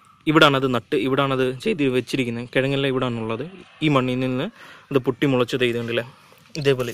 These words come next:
ഇതാണ്, ഏ, ഈ കാണുന്നതാണ് ഇതിൻ്റെ കിഴങ്ങ്. ഉള്ളി പോലത്തെ, സവാള പോലത്തെ ഉള്ള കിഴങ്ങാണിത്. ഇത് മണ്ണിന് പുറത്തേക്ക് ഇതിൻ്റെ തൈ പൊട്ടി ഇലയും പൂവുമായിട്ടുള്ളത് പൊട്ടി വരികയും, ദേ ഇതാണ് അതിൻ്റെ പൂവ്.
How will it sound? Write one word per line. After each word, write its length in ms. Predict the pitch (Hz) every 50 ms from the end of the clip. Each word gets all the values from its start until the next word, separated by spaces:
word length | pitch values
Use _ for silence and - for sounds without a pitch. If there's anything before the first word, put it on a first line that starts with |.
| - 156
ഇതാണ്, 220 | 139 139 135 139 - - - - - - - - - - - - -
ഏ, 40 | 139 123 123 - -
ഈ 40 | 160 - -
കാണുന്നതാണ് 320 | 147 135 135 135 131 127
ഇതിൻ്റെ 140 | 120 117 120 -
കിഴങ്ങ്. 280 | - 131 120 123 123 131 143 139
ഉള്ളി 200 | 143 160 165 147 131
പോലത്തെ, 300 | 135 127 123 - - 127 127 -
സവാള 280 | 139 131 135 135 143 147 131
പോലത്തെ 300 | 131 127 123 120 - 131 135 135 - - - - - -
ഉള്ള 100 | 135 131 123
കിഴങ്ങാണിത്. 420 | 127 123 120 120 120 120 123 123 151 - - - - - - - - -
ഇത് 100 | 147 147 139
മണ്ണിന് 220 | 131 131 135 135 127
പുറത്തേക്ക് 460 | 131 123 - - 139 131 127 - 165 180 165
ഇതിൻ്റെ 240 | 135 139 131 131 131 139 135 - - - - - - -
തൈ 100 | 139 127 131 127
പൊട്ടി 220 | 131 127 - 147 139 139 151 - - - - - - - - - _ - - 135
ഇലയും 320 | 127 131 139 139 143 143 143 147 143 - - -
പൂവുമായിട്ടുള്ളത് 600 | - 135 139 147 139 135 131 127 135 135 131 131 123 131
പൊട്ടി 160 | 120 - 135 123
വരികയും, 320 | 127 120 117 127 131 147 160 -
ദേ 60 | 143 131 120
ഇതാണ് 260 | 113 123 120 117 117 117 - -
അതിൻ്റെ 200 | 123 123 120 123 - -
പൂവ്. 380 | 127 127 131 131 131 131 131